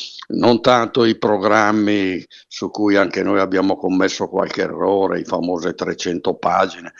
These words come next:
ma insomma alcune priorità, ecco, ecco, essenzialmente alcune priorità. Se io dovessi determinarle oggi, ma non, non è affar mio,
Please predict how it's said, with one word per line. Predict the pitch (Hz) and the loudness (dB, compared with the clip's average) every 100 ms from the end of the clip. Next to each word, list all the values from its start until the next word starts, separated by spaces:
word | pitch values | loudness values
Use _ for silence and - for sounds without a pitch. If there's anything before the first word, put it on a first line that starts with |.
| - - - | -20 -14 0
ma | 92 | 2
insomma | 117 - 104 113 | 2 2 2 2
alcune | 85 107 107 95 | 2 0 0 0
priorità, | 90 92 98 87 87 127 117 82 - - | -2 0 2 0 0 4 4 2 -6 -2
ecco, | 92 82 - - | -2 -2 -8 -18
ecco, | - 90 | -12 -10
essenzialmente | - 87 80 87 82 90 123 | -6 -6 -4 -4 -2 0 2
alcune | 104 90 80 | 0 0 -6
priorità. | - 82 - - 92 80 _ | -6 -8 -10 -6 -4 -4 _
Se | - - - - | -20 -20 -16 -2
io | 101 110 | 2 4
dovessi | 107 110 107 117 | 4 4 2 0
determinarle | 110 - 110 110 107 117 113 110 | 0 2 2 2 2 4 4 4
oggi, | 117 135 135 147 | 4 2 0 -6
ma | 92 80 - | -6 -10 -10
non, | 80 - - _ - | -12 -12 -20 _ 2
non | 156 165 | 2 4
è | 143 | 0
affar | - 120 - 107 | 0 -2 0 0
mio, | 107 131 139 | 2 4 2